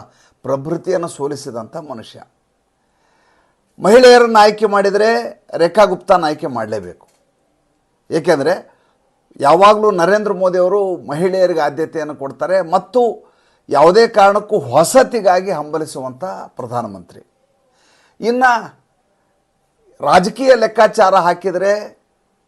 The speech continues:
ಸಾಹಿಬ್ ಸಿಂಗ್ ವರ್ಮಾ ಅವರ ಪುತ್ರ ಪರವೇಶ್ ವರ್ಮಾನ ಆಯ್ಕೆ ಮಾಡ್ತಾರೆ. ಏಕೆಂತಂದರೆ ಈತ ಎರಡು ಬಾರಿ ಲೋಕಸಭಾ ಸದಸ್ಯ ಅಂತ ಅಷ್ಟೇ ಅಲ್ಲ,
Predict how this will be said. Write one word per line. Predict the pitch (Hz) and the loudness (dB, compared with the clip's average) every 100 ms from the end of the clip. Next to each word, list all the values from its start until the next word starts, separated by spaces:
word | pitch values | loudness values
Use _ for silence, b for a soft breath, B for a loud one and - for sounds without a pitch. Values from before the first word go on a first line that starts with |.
| _ _ _ _ - | _ _ _ _ -6
ಸಾಹಿಬ್ | - 180 214 175 | 2 4 4 2
ಸಿಂಗ್ | 202 185 170 | -4 -4 0
ವರ್ಮಾ | 165 165 | 0 0
ಅವರ | 165 165 | 0 0
ಪುತ್ರ | 165 160 - 180 196 185 _ _ | -4 -10 -4 -2 -2 -4 _ _
ಪರವೇಶ್ | 143 170 175 170 | -4 0 0 0
ವರ್ಮಾನ | 160 143 143 | -6 -6 -8
ಆಯ್ಕೆ | 135 123 120 | -8 -8 -10
ಮಾಡ್ತಾರೆ. | 117 113 - 123 165 127 127 | -12 -12 -10 -10 -12 -12 -14
ಏಕೆಂತಂದರೆ | 139 156 135 151 165 147 | -10 -10 -10 -12 -10 -10
ಈತ | - | -10
ಎರಡು | 143 131 135 | -8 -8 -10
ಬಾರಿ | 131 131 127 | -8 -8 -8
ಲೋಕಸಭಾ | 127 139 160 139 | -10 -12 -10 -10
ಸದಸ್ಯ | 143 135 135 135 | -10 -12 -12 -12
ಅಂತ | 131 - | -14 -14
ಅಷ್ಟೇ | - - 185 | -18 -4 -2
ಅಲ್ಲ, | 151 | 0